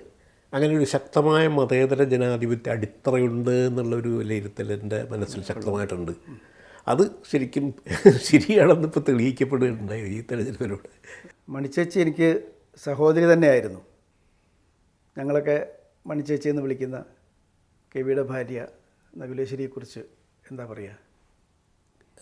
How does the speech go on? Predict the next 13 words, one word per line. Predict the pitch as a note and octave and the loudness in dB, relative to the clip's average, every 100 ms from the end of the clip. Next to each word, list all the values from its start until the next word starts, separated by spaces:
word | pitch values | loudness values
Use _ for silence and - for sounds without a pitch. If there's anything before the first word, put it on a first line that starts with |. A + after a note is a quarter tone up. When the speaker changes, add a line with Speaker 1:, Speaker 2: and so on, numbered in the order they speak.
| - | -18
Speaker 1:
ആ, | A2+ A2 G#2+ | -14 -12 -10
കാര്യമായ | G2+ A2 A#2+ A#2+ A#2+ | -8 -6 -4 -4 -4
വിദ്യാഭ്യാസമില്ലാതെ | A2+ G2+ A2 A2 - A2 G#2 G2 E2 - _ _ | -6 -6 -6 -8 -8 -6 -6 -8 -12 -16 _ _
ശരിക്കും | - A2 | -18 -12
രണ്ടാം | A2+ A2+ G#2+ | -10 -8 -6
ക്ലാസ്സുകാരി | G#2+ A2 A#2+ A#2+ A#2+ C3 - _ | -4 -4 -4 -4 -4 -8 -14 _
എന്ന് | A#2+ | -10
പറയാം, | A#2 A2 E2 - _ _ _ _ _ _ _ _ _ - | -8 -8 -10 -16 _ _ _ _ _ _ _ _ _ -12
ഒരു | B2+ B2 B2+ - _ _ | -8 -6 -6 -10 _ _
തൊണ്ടുനെല്ല് | B2 A#2 B2+ B2 B2 | -10 -4 -4 -2 -4
തൊഴിലാളി, | A#2+ A2+ A2+ A2 G#2 - _ _ _ _ - | -4 -4 -2 -4 -8 -14 _ _ _ _ -16
അതാണ് | A#2+ A#2+ A#2+ | -12 -10 -10
മണിയുടെ | B2+ A#2+ A#2 A2 A2 | -10 -10 -10 -8 -10